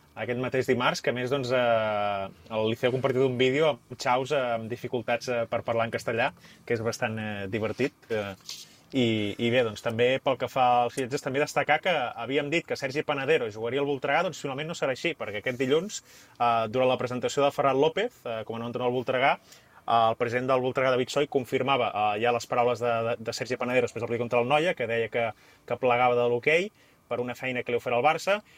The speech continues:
i el president del Voltregà, que no estava gaire content, perquè sembla ser que en un principi el Barça s'havia compromès a compatibilitzar aquesta feina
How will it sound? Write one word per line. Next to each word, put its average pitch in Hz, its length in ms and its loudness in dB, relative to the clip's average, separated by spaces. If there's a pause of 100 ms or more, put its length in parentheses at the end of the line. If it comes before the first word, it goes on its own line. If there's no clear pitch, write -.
(240)
i 139 160 2
el 139 100 4
president 135 280 -2
del 143 80 2
Voltregà, 135 320 2 (100)
que 156 80 0
no 123 160 -10
estava 127 380 -2
gaire 123 240 0 (180)
content, 131 400 -2
perquè 113 240 -2
sembla 123 240 -4
ser 139 160 -2
que 117 160 2
en 117 160 -6
un 120 160 -6
principi 127 480 0
el 113 160 -4
Barça 120 400 -2
s'havia 120 320 -6
compromès 127 600 -6
a 113 100 -8
compatibilitzar 113 600 -4
aquesta 123 260 -4
feina 117 280 -4